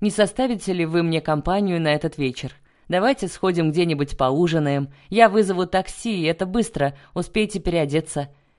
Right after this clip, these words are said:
Мужчина говорил приветливо и в то же время с напором, в полной уверенности, что ему не откажут.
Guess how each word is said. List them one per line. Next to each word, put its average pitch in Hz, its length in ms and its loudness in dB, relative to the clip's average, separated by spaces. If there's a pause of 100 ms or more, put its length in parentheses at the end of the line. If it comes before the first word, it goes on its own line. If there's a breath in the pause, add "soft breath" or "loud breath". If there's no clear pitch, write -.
(560)
Мужчина 233 460 0
говорил 196 420 0
приветливо 202 800 0 (120)
и 180 120 -2
в - 80 -18
то 196 160 -2
же 175 120 0
время 190 360 0
с - 100 -10
напором, 190 640 -2 (320 soft breath)
в - 200 -8
полной 214 420 4
уверенности, 180 640 0
что - 200 -2
ему 175 240 2
не 185 100 0
откажут. 180 680 -2